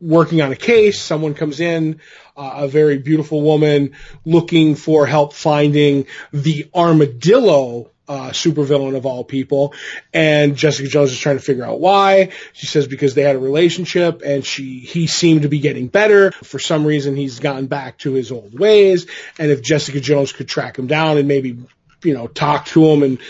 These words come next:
see what was wrong and, and get him back to her. And Jessica takes the case and she goes and sees all these characters who, funny enough, are characters that were in, uh,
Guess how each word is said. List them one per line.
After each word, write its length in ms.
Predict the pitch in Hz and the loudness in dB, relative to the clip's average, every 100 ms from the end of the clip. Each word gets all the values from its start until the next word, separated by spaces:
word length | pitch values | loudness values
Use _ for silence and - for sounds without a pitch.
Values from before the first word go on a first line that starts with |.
| - | -18
see 200 | - - | -6 0
what 160 | 170 151 | 2 2
was 140 | 139 | 0
wrong 400 | 135 175 170 165 | 0 2 4 2
and, 200 | 151 143 | 0 -2
and 120 | 143 143 | -6 -4
get 140 | 143 | -2
him 120 | 139 | -2
back 300 | 156 170 165 | -2 -2 -2
to 160 | - 170 | -2 0
her. 240 | 165 160 - - - - | 2 0 -6 -20 -20 -10
And 220 | 147 139 | -8 -4
Jessica 400 | 135 143 - 135 | -4 -4 -4 -10
takes 380 | - 233 247 - | -2 -2 -2 -4
the 80 | 262 | -8
case 500 | 233 233 226 202 - - - _ | 0 2 2 -2 -12 -18 -20 _
and 200 | 156 143 | -6 -4
she 160 | - 160 | -4 0
goes 280 | 170 165 | 2 2
and 80 | 151 | 0
sees 280 | 147 160 151 | -4 -6 -4
all 180 | 156 156 | -2 0
these 200 | 143 131 | -2 -4
characters 520 | 196 196 185 175 160 - - | 0 0 0 -2 -4 -8 -14
who, 340 | - 196 180 165 - | 0 2 2 -2 -12
funny 380 | - - 208 185 | -6 0 4 4
enough, 380 | 185 220 220 170 | 4 2 0 0
are 160 | 165 | -2
characters 540 | 156 185 175 170 170 - | 0 0 0 0 -4 -2
that 200 | 165 156 | -4 -2
were 260 | 160 151 151 | -4 -4 -6
in, 640 | 175 175 165 165 160 151 _ _ _ _ - | -4 -2 -2 -2 -2 -4 _ _ _ _ -12
uh, 320 | 147 127 | -10 -10